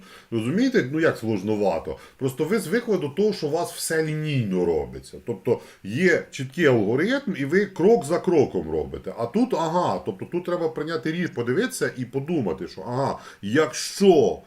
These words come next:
виконується така умова, то ми, то ми робимо такий крок. Якщо виконується така умова, то ми робимо такий крок. От і все. Тобто це звичайне розгалуження. Якщо то, простесенька умова на,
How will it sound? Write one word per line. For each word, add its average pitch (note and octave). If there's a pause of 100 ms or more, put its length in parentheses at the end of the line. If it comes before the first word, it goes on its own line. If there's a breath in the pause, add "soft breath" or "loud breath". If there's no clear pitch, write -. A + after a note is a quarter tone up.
(180 loud breath)
виконується C3+
така G#3
умова, B2
то G#2
ми, B2+ (260)
то B2
ми F3
робимо G3+
такий F3+
крок. D2+
Якщо A2
виконується B2+
така -
умова, A#2
то D#3+
ми C3
робимо D3
такий B2+
крок. E2+
От B2
і D#3+
все. D#2 (680 soft breath)
Тобто G#2
це C3+
звичайне D3+
розгалуження. A#2
Якщо F#2
то, F#2 (180)
простесенька C#3
умова C3
на, B2